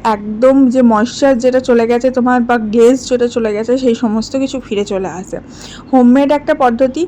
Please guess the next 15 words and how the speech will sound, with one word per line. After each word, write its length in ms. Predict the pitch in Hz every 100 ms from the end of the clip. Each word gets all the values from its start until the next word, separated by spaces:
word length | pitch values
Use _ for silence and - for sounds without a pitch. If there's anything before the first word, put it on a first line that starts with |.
| - -
ইনস্ট্যান্ট 640 | 254 247 240 247 294 311 339
কোনো 220 | 311 277
কিছু 260 | 277 269 294
হয় 260 | 262 220
না। 180 | 208 254
ইনস্ট্যান্ট 640 | 294 254 240 - 262 277
হোমমেড 460 | 277 254 240 277 262
যে 160 | 247 240
কোনো 220 | 254 302
জিনিসের 400 | 311 311 330 330
ইনস্ট্যান্ট 640 | 269 247 - - 277 302
রেজাল্ট 360 | 285 233 226 226
পাওয়া 240 | 226 208 196
যায় 220 | 202 196
না। 140 | 226